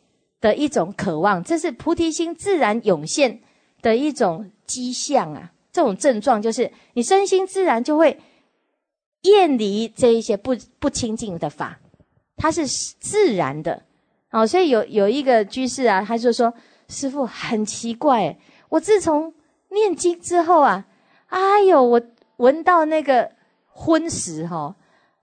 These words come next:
就整个想吐，他就吃不下去了。”好，为什么会这样？呃，这很简单，因为你的心清净的时候呢，你的身体啊，会随顺着那个清净，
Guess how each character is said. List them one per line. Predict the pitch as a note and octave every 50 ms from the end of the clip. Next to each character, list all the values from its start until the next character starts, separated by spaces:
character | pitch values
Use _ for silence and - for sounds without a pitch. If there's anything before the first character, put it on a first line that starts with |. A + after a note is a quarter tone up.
| _
就 | - F#4 F4
整 | - - - - G#3 F3+
个 | F#3 A3+
想 | - - - C#3+ E3
吐， | - - D4+ F4+ D4 G#3 - _ _ _ _ _ _ _ _ _ _ _ _ _ _ -
他 | C4 D#4
就 | F4+ E4
吃 | - - C4+ A#3+
不 | A#3 G#3+
下 | - B3 G#3
去 | - - A3 F3+ D3+
了。” | B2 - - _ _ _ _ _ _ _ _ _ _ _ _ _ _ _ _ _ _ _ _ -
好， | F3+ F3 - -
为 | - C4+
什 | B3 G3+ D#3+
么 | D3+ E3+
会 | G3 F#3+ E3+
这 | - F3
样？ | F3 F3 D#3 C#3 - _ _ _ _ _ _ _ _ _ _ _ _ _ _ _ _
呃， | - F#3+ G3+
这 | G3+ A#3+ A#3+
很 | A3 G3 F#3
简 | - E3+ C#3+ C3+
单， | - E3 D#3+ D#3 D3+ E3+ - _
因 | - D4+ E4+ F4+
为 | F#4 E4+ C4+
你 | G#3+ E3 C#3+
的 | - D#3+
心 | E3+ - - - - - A#3 A3+ A3+ A#3 A#3
清 | - - - E4 E4 E4 C#4+
净 | - E4 C#4 B3
的 | G3+ F3
时 | F3 - - E3
候 | E3+ A3+ G#3+ F#3
呢， | F3 E3+ E3 - _ _ _ _ _ _ _
你 | - F#3+
的 | F3+ A3+ G#3
身 | G3+ - - - D#4 D4+ D4+ D#4
体 | C#4 - A#3 F3+ D3+
啊， | D3+ C#3+ - - -
会 | - A#3+ G#3
随 | G3 - - - - G3 F#3 G#3 C4
顺 | - - G4+ G#4 E4+ B3
着 | - G3 E3+
那 | G3 A3+
个 | - G3+
清 | F#3+ - - - - A3+ G#3 A3 A3
净， | - B3 G#3